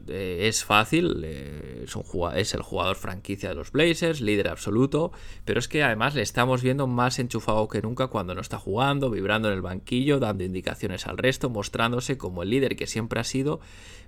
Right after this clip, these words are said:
pero esta temporada se le ve incluso, eh, más, si cabe, eh,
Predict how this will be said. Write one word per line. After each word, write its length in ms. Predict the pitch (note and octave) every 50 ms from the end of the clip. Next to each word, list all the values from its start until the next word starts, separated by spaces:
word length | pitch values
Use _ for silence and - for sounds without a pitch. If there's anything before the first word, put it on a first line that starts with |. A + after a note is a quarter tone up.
| - -
pero 220 | D3 E3 F#3 F#3
esta 260 | F#3+ F#3 F3+ - F#3
temporada 640 | E3 F3 D#3+ D3+ D3 C#3 C#3+ C#3 D#3 E3 - - - - - - - - - - - - - - - - - - - - - -
se 160 | - - C3
le 140 | A#2+ A#2 A#2+
ve 80 | B2+
incluso, 500 | C3+ B2 - B2+ B2+ B2 - D3+ D#3+ E3 - - - - - -
eh, 120 | - G#2+
más, 400 | G2 G2+ G#2 A#2 C#3 C#3+ B2 -
si 440 | - - - A2+ - - - - G2+
cabe, 420 | - - G2 G2 A2 C3 D3+ D3+ - - - - - - -
eh, 720 | - F2+ G2+ G#2 G2 F#2 F#2 F2+ - - - - - -